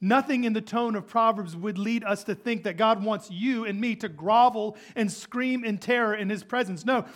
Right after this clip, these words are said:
the picture is that the fear of Yahweh is life-giving.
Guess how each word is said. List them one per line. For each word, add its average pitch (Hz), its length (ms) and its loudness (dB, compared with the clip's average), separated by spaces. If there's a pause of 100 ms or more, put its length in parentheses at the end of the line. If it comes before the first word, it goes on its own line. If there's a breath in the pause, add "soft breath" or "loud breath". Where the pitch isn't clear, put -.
the 247 80 -4
picture 294 380 -2
is 208 80 -2
that 233 100 0
the 214 80 -4
fear 285 380 0
of 233 260 0 (160 loud breath)
Yahweh 247 380 6
is 214 200 -2
life-giving. 233 920 6